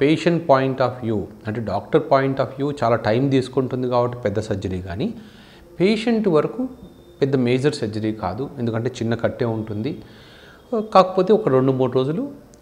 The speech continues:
రెస్ట్ తీసుకోవాల్సిన అవసరం ఉంటుంది. ఆ తర్వాత ఒక వారం పాటు టైట్ అండర్‌వేర్ వేసుకోవాల్సి ఉంటుంది. So, "డాక్టర్ గారు, ఇప్పుడు మైక్రోటీసే ప్రొసీజర్లో స్పెర్మ్స్ దొరికితే మనం ఎన్ని రోజులు ఫ్రీజ్ చేయొచ్చు?" అంటే, మనకు ఒకసారి స్పెర్మ్ దొరికిన తర్వాత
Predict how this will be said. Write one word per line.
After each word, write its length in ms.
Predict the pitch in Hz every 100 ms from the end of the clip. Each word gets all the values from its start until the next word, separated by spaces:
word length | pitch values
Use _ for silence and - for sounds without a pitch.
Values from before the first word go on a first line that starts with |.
| 120
రెస్ట్ 320 | 110 117 -
తీసుకోవాల్సిన 640 | 127 - - 104 104 -
అవసరం 320 | 90 - 95
ఉంటుంది. 420 | 90 87 98 156 233 - - - -
ఆ 60 | 117
తర్వాత 420 | 127 127 147 160
ఒక 160 | 135 101
వారం 360 | 98 113 123
పాటు 340 | 120 117 - 220 -
టైట్ 300 | 120 160 - - - -
అండర్‌వేర్ 420 | 110 117 107 110
వేసుకోవాల్సి 600 | 95 - - 87 87 -
ఉంటుంది. 380 | 85 87 82 - - - - - - - - - -
So, 160 | 202 170 - - -
"డాక్టర్ 240 | 151 196
గారు, 140 | 175 165
ఇప్పుడు 180 | 165 143
మైక్రోటీసే 600 | 139 139 160 123 110 147
ప్రొసీజర్లో 580 | - 117 127 123 135
స్పెర్మ్స్ 460 | 147 - - 123 131 -
దొరికితే 520 | 113 - - 107 110 - - - - 123
మనం 280 | 120 151
ఎన్ని 280 | 160 117 135
రోజులు 360 | 135 131 117 139
ఫ్రీజ్ 460 | 147 117 113 -
చేయొచ్చు?" 560 | 101 95 92 - 107 92
అంటే, 360 | 82 90 226 254 - - - - 139
మనకు 220 | 160 120
ఒకసారి 400 | - - 127 117
స్పెర్మ్ 400 | - 127 123 131
దొరికిన 320 | 107 - 104
తర్వాత 680 | 104 90 85 85 82 80